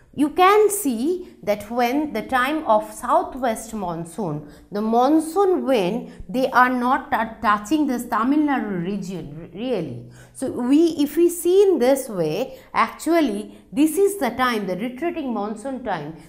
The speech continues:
this is the time when Tamil Nadu is getting their rainy season. Entire season we cannot say <coughs> it is rainy season, but some part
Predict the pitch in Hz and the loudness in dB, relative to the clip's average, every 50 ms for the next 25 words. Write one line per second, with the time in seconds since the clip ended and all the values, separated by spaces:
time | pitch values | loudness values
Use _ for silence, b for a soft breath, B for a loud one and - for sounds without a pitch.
0 | B B 254 277 269 339 359 349 - 254 196 - 202 185 175 190 254 - B B | B B -8 -6 -4 -4 -6 -4 -4 -6 -6 -4 -6 -6 -6 -6 -8 -10 B B
1 | B B B - 269 320 339 330 339 269 226 214 220 214 214 202 190 175 165 165 | B B B -2 0 2 2 2 2 2 0 2 0 0 0 0 0 0 -2 -4
2 | 180 185 B B B B B 185 175 - - 190 175 175 214 262 320 349 349 - | -6 -8 B B B B B -12 -12 -10 -6 -6 -6 -4 -4 -4 -4 -4 -4 -6
3 | - - - 175 202 208 202 214 269 330 - - - - 180 175 175 208 208 202 | -14 -18 -12 -6 -4 -2 -2 -2 -2 -4 -8 -14 -16 -12 -10 -8 -4 -2 -2 -2
4 | 202 190 185 175 - - 165 143 139 135 135 143 151 135 - - b b b b | -2 -2 -4 -6 -6 -8 -8 -10 -10 -10 -12 -14 -14 -14 -16 -20 b b b b
5 | b b b - 247 269 294 311 311 302 359 359 370 381 403 392 403 - - 311 | b b b 0 2 4 4 4 4 4 6 6 8 8 6 4 2 -2 -4 -2
6 | 302 311 254 269 349 339 320 - 247 254 240 247 254 240 240 233 240 269 254 - | -2 -2 0 0 0 0 0 -2 -4 -6 -6 -4 -6 -4 -2 -2 -2 -2 -4 -6
7 | - 240 233 240 254 247 - - - - _ _ _ - - - - - - - | -8 -6 -4 -4 -4 -6 -8 -18 -20 -20 _ _ _ -2 -2 -2 -2 -14 -18 -20
8 | - - - 214 190 240 226 214 190 185 202 196 185 202 220 226 226 - 214 185 | -20 -14 -12 -6 -2 0 0 0 -2 -2 -4 -4 -2 -2 -4 -6 -6 -6 -6 -4
9 | 175 180 226 294 370 349 - - - - - 214 226 233 - - - 311 320 370 | -4 -4 -2 -2 -2 -2 -4 -8 -16 -12 -4 -4 -4 -4 -4 -4 0 0 0 2
10 | 381 392 349 - 311 277 254 254 302 349 | 0 -4 -4 2 4 6 6 6 4 2